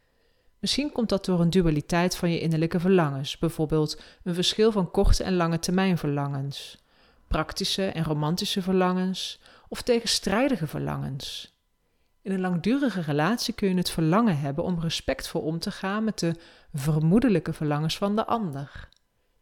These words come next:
En tegelijkertijd kun je verlangen naar autonomie en opkomen voor jezelf.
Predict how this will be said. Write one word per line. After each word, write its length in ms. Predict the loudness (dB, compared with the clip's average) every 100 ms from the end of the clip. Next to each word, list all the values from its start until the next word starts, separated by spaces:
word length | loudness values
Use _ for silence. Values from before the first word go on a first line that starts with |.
| _ _
En 100 | -8
tegelijkertijd 840 | -6 0 4 4 2 0 0 -2
kun 120 | 0
je 120 | 0 2
verlangen 320 | 2 4 4
naar 120 | 2
autonomie 520 | 0 -2 0 0 0
en 100 | 0
opkomen 480 | -2 -2 0 0 0
voor 120 | 0
jezelf. 800 | 0 0 0 -2 -4 -10 -18 -20